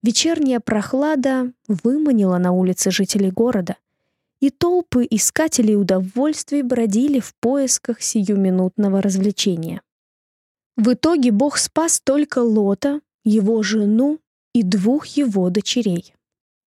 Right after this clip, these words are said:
Затем прекрасные города равнины были разрушены. Еврейский глагол "хафар" — "не спровергнуть" встречается в этом отрывке несколько раз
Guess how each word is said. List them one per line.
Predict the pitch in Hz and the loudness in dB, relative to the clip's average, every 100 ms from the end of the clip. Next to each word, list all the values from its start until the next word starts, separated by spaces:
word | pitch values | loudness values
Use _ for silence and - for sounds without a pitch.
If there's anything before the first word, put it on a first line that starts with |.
| _ _ _ | _ _ _
Затем | 233 214 - 320 330 | -2 0 2 2 2
прекрасные | 220 247 277 285 226 208 | 0 2 0 0 0 0
города | 202 202 196 220 | 2 0 2 2
равнины | 214 190 202 269 285 285 | 2 0 0 0 2 0
были | 196 220 226 | 0 0 0
разрушены. | 202 170 175 170 - - - _ _ _ _ _ _ _ _ - | 0 -2 -4 -4 -6 -8 -12 _ _ _ _ _ _ _ _ -2
Еврейский | 220 220 277 320 - 233 | 0 2 2 0 -2 -2
глагол | 202 220 202 190 240 277 269 - - | -2 0 -2 -2 -2 0 -2 -8 -20
"хафар" — | - 202 - 226 240 294 _ _ _ _ _ | -6 -6 -2 -2 -2 -4 _ _ _ _ _
"не | 240 | -2
спровергнуть" | 247 - - 233 208 170 190 175 - - _ _ | 0 -2 -2 0 0 -2 -4 -10 -10 -14 _ _
встречается | - - 247 - 330 320 247 | -6 -2 0 2 2 2 0
в | 240 | 0
этом | 269 233 | 0 0
отрывке | 226 262 - 240 | 0 -2 -2 0
несколько | 226 202 - 226 - | 0 0 -2 -2 0
раз | 202 175 165 - | 0 0 -2 -6